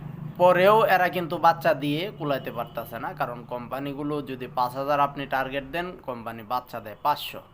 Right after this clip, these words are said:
এমন একটা অবস্থান হয়ে গেছে, কারণ ক্রাইসিস এত বাড়ছে। ব্রাউন ককটা কেনা বেচা হয়েছে সাতাইশ থেকে বত্রিশ টাকার মধ্যে, ব্রাউন লেয়ার চুয়ান্ন থেকে ষাটের মধ্যে। আমাদের কাছে তিনটি জাত নাই,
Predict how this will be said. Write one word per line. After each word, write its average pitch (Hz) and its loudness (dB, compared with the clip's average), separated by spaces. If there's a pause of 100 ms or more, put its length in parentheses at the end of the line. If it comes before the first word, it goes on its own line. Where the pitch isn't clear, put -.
এমন 127 -10
একটা 110 -10
অবস্থান 110 -10
হয়ে 123 -10
গেছে, 143 -8
কারণ 107 -6 (120)
ক্রাইসিস 143 -4 (220)
এত 160 -6
বাড়ছে। 135 0 (1120)
ব্রাউন 175 6
ককটা 196 6
কেনা 190 4
বেচা 175 2
হয়েছে 156 2 (540)
সাতাইশ 185 4
থেকে 185 -2 (220)
বত্রিশ 156 -2
টাকার 123 -4
মধ্যে, 139 -4
ব্রাউন 135 -2
লেয়ার 143 2 (100)
চুয়ান্ন 131 -6
থেকে 123 -10
ষাটের 110 -10
মধ্যে। 113 -10 (1120)
আমাদের 139 -4
কাছে 143 -4
তিনটি 131 -10
জাত 123 -2
নাই, 139 -10